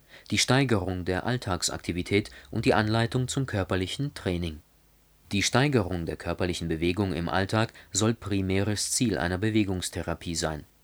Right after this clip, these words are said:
Sie ist langfristig effektiver bezüglich der Gewichtsreduktion als die Teilnahme an zeitlich limitierten Sportprogrammen.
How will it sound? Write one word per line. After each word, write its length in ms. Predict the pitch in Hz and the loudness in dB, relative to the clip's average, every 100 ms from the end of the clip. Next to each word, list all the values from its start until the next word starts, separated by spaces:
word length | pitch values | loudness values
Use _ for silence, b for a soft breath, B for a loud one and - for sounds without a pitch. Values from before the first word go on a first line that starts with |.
| - | -2
Sie 180 | 101 120 | 2 4
ist 140 | - | 4
langfristig 720 | 131 139 - 120 - 123 - | 2 2 0 -2 0 0 0
effektiver 560 | 123 147 - 104 101 110 | -2 -4 -2 -4 0 0
bezüglich 580 | 110 107 - 95 120 110 | 0 -2 -2 -4 -6 -4
der 140 | 120 | -2
Gewichtsreduktion 1040 | 117 117 117 - - 95 92 - - 98 120 B B | 0 0 0 -4 -2 -2 -2 0 2 2 0 B B
als 200 | 110 - | -4 -2
die 100 | 139 | -2
Teilnahme 640 | 117 127 113 85 85 80 | 0 2 2 0 -2 -2
an 140 | 80 | -2
zeitlich 480 | 80 87 92 - 113 | -2 0 0 -2 -4
limitierten 560 | 117 123 - 90 - 117 | 0 -2 -2 -4 -4 -6
Sportprogrammen. 920 | - 98 95 - 90 80 82 82 | -4 -2 -4 -2 -4 -2 -6 -6